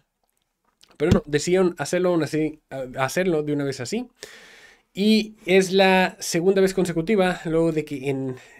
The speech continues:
en julio se habían esperado y en marzo sí habían tenido una reducción. Bien, ¿esto qué está afe-, cómo está afectando? Primero que nada, como te dije, por un lado va a causar inflación porque va a causar una pérdida del poder adquisitivo de la moneda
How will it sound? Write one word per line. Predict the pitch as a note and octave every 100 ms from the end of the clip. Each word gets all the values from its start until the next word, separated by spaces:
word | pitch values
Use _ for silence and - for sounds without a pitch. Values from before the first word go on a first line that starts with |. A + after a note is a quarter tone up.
| -
en | B2+ B2 A#2+
julio | A#2+ C4+ D3+ -
se | -
habían | D3 D3+
esperado | D3+ - F3+ E3+ F3 F3 _ _ _ _
y | C#3
en | C#3
marzo | D3 D3+ - D3 D3 -
sí | - C#3+ C#3+
habían | C3+ C3
tenido | B2+ B2+ A#2+ A#2
una | C3 A#2+ A2+
reducción. | A2+ A2+ A2+ - B2 - _ _
Bien, | - C3 - _ - - - - - -
¿esto | F3+ G#3+
qué | G#3+
está | A3 A3
afe-, | G#3 F3+
cómo | G3+ G3+
está | F#3+
afectando? | F#3+ F#3+ F3+ F2+ -
Primero | E3 G#3
que | G#3+
nada, | G#3 G3+ G3 F#3+
como | F3+ E3
te |
dije, | F#3 G3 F3+ - _
por | E3
un | G3+
lado | G3 F3+ F3+ - D3
va | D3+
a |
causar | D3+ C#3+ C#3
inflación | C3+ D3+ E3 E3+ D#3 -
porque | C3+ B2+
va | B2 C3 C3
a | B2+
causar | B2+ B2+ C#3+
una | A#2+
pérdida | D3 C#3 C3
del | A2+
poder | A#2 A#2 C#3+
adquisitivo | D3 - E3+ E3 B2
de | G2+
la | D3
moneda | F3 F3 D3 C#3+